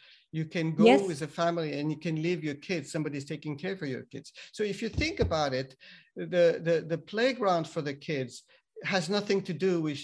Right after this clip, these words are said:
Speaker 1: with, with furniture. It is helping customers solve a problem they had before going to the store, which is what to do with the kids. So you don't need a babysitter. So they're solving a problem, babysitting for you, which is not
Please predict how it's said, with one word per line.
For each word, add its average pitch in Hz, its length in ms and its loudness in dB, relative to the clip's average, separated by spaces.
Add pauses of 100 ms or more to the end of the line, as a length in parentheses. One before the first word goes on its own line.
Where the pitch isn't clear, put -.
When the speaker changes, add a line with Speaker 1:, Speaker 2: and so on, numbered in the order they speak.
(120)
Speaker 1:
with, 147 320 -4
with 160 180 -6
furniture. 180 680 -2 (160)
It 180 100 2
is 175 160 0
helping 185 720 0 (520)
customers 208 560 0
solve 185 380 2
a 160 60 -4
problem 180 560 0
they 139 160 0
had 135 580 -2
before 202 400 0
going 165 300 2
to 139 60 -4
the 131 40 -8
store, 160 380 0
which 139 220 -6
is 139 100 -4
what 165 200 0
to 170 60 -2
do 165 160 -2
with 147 140 -4
the 139 80 -4
kids. 143 460 -4 (640)
So 170 60 -2
you 170 100 0
don't 208 180 2
need 214 180 2
a 160 60 4
babysitter. 151 680 -2
So 143 360 -4 (100)
they're 170 220 0
solving 226 500 2
a 160 60 -2
problem, 160 880 -2
babysitting 165 720 -2
for 147 140 -6
you, 135 480 -2 (220)
which 170 200 -4
is 165 140 -2
not 185 320 4